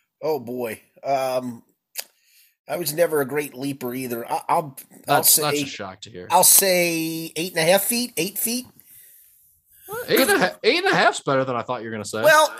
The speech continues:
Speaker 1: 'cause, 'cause here's the thing for me, and, and this is probably true for a lot of guys my size, or probably even you, I can't palm the basketball, so I'm gonna have to be able, I have to dunk two-handed too.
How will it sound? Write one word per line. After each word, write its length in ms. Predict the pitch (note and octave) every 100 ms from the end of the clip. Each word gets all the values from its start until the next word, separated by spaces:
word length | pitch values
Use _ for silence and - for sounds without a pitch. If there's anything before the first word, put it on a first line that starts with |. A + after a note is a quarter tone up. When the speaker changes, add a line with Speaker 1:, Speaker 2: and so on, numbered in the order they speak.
| - -
Speaker 1:
'cause, 160 | D4
'cause 160 | - C#4+
here's 140 | D4+
the 80 | A3+
thing 200 | G3+ B3
for 100 | -
me, 200 | G3+ A#3
and, 100 | G3
and 140 | F3 F#3+
this 160 | G3+
is 100 | E3+
probably 360 | - G3+ F3+ D#3
true 340 | - - F#3+
for 220 | E3 E3+
a 60 | D#3
lot 280 | C#3+ D#3+ F#3
of 120 | C#3
guys 360 | D3+ C#3+ C#3 B2+
my 200 | C#3 C#3
size, 400 | - C#3+ D#3+ D#3+
or 60 |
probably 280 | D#3 G#3 A3
even 220 | F#3+ F#3
you, 420 | F#3 A#3+ E3 D#3+ - - - - - -
I 60 | F3
can't 280 | - B3
palm 240 | - G#3 E3+
the 60 |
basketball, 540 | - G3 F#3 C3+ C3+ C#3
so 100 | D#3
I'm 40 |
gonna 100 | E3
have 80 | E3
to 80 | C3+
be 100 | E3
able, 140 | D#3
I 80 | D#3
have 120 | E3
to 60 | D3
dunk 280 | B2+ D#3 -
two-handed 520 | D3+ C3 E3+ A2+ G2+
too. 280 | D3+ G#2+